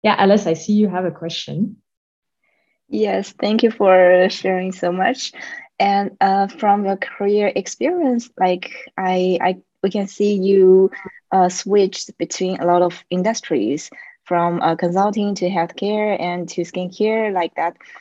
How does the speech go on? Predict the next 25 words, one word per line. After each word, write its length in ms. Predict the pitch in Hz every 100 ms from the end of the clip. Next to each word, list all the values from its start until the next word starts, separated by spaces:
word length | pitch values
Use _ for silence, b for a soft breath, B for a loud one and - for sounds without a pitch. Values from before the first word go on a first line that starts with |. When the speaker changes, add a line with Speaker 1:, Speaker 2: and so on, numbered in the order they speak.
| B
Speaker 2:
So 440 | - - 202 190 180
how 200 | - 269
did 240 | 269 214
you 300 | 214 214 208 _ _ -
manage 520 | 185 196 226 196 -
to, 460 | - - 185 175 165
um, 760 | 170 165 165 170 165 156 156 113 b b b _
to, 440 | - 190 175 170 - -
to, 680 | - 185 170 165 160 156 - _ -
to 140 | 190
challenge 380 | 185 196 190 175
yourself 380 | 170 175 180 175
so 160 | 170
much? 320 | 165 175 170 -
And 240 | 147 151
how, 320 | 165 175 165
how 100 | 175
did 160 | 170 170
you 60 | 175
manage 360 | 185 190 -
to 680 | - 170 160 151 139 85 - _ _ - -
jump 360 | 185 160 - -
between 460 | 147 - 165 147 147
different 420 | - 170 165 151 - - _ _ _ _ _
industries? 640 | 175 170 160 - - 175